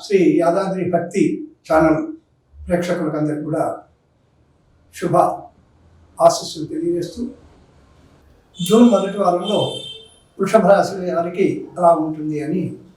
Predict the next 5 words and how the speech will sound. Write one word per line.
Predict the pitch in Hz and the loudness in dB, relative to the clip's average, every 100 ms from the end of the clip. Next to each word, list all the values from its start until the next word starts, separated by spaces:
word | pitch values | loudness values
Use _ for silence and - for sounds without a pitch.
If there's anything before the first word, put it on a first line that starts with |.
| _ | _
తెలుసుకుందామండి. | - 123 127 143 139 147 196 - - _ _ _ _ _ _ _ _ - _ _ _ _ _ _ _ _ _ _ | -12 -10 -8 -10 -8 -8 -10 -12 -14 _ _ _ _ _ _ _ _ -20 _ _ _ _ _ _ _ _ _ _
ఈ | 226 202 | 8 8
వృషభ | 180 - 185 233 214 | 8 2 -6 0 6
రాశి | 233 226 - | 8 8 4
వారికి | 208 208 208 | -4 -4 -6